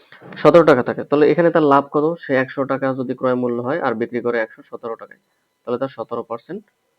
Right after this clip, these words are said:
লাভ হবে। আমাদের পরবর্তী প্রশ্ন হচ্ছে তেরো, তেরো নম্বর প্রশ্নে আমাদের বলা আছে, দুই, চার, আট, ষোলো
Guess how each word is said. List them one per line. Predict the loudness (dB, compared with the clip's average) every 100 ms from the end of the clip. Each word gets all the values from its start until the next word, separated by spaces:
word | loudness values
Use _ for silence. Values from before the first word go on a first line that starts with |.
| _ _ _ _
লাভ | -4 -4 -4
হবে। | -16 -18 _ _ _ _ _ _ _ _ _ _ _ _ _ _ _ _ _ _ _ _ _ _ _ _ _ _ _ _
আমাদের | -2 -2 0
পরবর্তী | 0 0 -2 -4
প্রশ্ন | -6 -8
হচ্ছে | -8 -2
তেরো, | 0 0 -2
তেরো | -2 -2
নম্বর | -4 -6
প্রশ্নে | -6 -6 -4
আমাদের | -4 -4
বলা | -2 -2 -4
আছে, | -4 -6 -6 -8 -14 _ _ _ _ _ _ _ _ _ _ _ _ _ _ _ _ -20 -20 -20 _ -2
দুই, | 0 2 0 0
চার, | 0 2 -2 -8 _ -20 _ _ _
আট, | 0 0 0 -4 -6
ষোলো | -2 -2